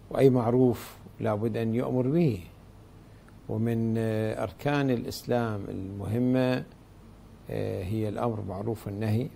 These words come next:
عن المنكر. ولكن هذا الأمر وهو الواجب اللي يسموه الركن المجهول أو المنسي في الأس-، للأسف، آه، هذا له شروطه. يعني، ما هي شروط الأمر معروف والنهي عن المنكر؟ ما هي شروط ال-،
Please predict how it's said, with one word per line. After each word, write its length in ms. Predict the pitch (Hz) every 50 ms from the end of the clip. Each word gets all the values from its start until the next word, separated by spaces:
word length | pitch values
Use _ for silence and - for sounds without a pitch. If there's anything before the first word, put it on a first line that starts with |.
| - -
عن 60 | 95
المنكر. 520 | - 92 87 90 87 85 - - - - - - - - - - - - - - - - - - - - - - - - - -
ولكن 540 | - 143 170 185 175 170 - 165 147 135 123
هذا 300 | 123 147 160 165 151 147
الأمر 500 | 131 131 - 117 117 113 107 110 - -
وهو 300 | 107 101 95 98 104 101
الواجب 720 | 95 101 113 123 131 127 110 107 110 95 98 98 92 95 - - - -
اللي 120 | 104 104
يسموه 440 | 101 98 - 113 110 110 117 120 120
الركن 560 | 113 113 117 117 - - 127 123 120 117 120 - - - -
المجهول 640 | - 104 104 95 - - 120 143 143 131 113 95 90 92 - - - -
أو 140 | 95 101 98
المنسي 600 | 98 98 113 131 139 135 110 - - 117 107 95
في 80 | 87 - 107 - -
الأس-، 220 | - 107 104 - - 113
للأسف، 480 | 107 104 120 123 - - 147 147 - - - - - - - - - - - - - - - - - - - - - -
آه، 180 | - - 117
هذا 260 | 113 131 160 165 165
له 260 | 160 165 165 160 180 170
شروطه. 560 | - - 180 190 214 202 160 - - 95 87 - - - - - - - - - - - - - - - -
يعني، 140 | 90 98 110
ما 140 | 135 147
هي 140 | 143 135 123
شروط 360 | 107 - - 123 127 120 -
الأمر 280 | 117 107 113 113 107 104
معروف 420 | 110 98 98 110 127 123 - -
والنهي 140 | 120 104 98
عن 80 | 92 90
المنكر؟ 300 | 95 92 90 - - 92
ما 160 | 104 113 120
هي 60 | 113
شروط 420 | 107 - 120 113 123 123 120 - 120
ال-، 140 | 113 113